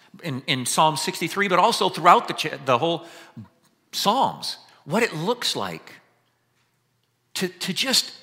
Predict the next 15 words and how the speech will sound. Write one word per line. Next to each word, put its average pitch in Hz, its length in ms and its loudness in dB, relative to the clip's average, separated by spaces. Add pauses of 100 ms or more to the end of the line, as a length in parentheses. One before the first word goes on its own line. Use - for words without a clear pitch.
(220)
allow 160 540 0
God 147 300 0
in 160 280 -4 (160)
at 175 180 2
whatever 175 340 2
time, 104 240 -2 (300)
early, 196 460 2 (240)
late, 190 520 2 (600)
every 208 460 2
watch 202 400 -2
of 165 140 -2
the 170 100 0
night, 175 400 -4
it - 120 -12
says. - 500 -10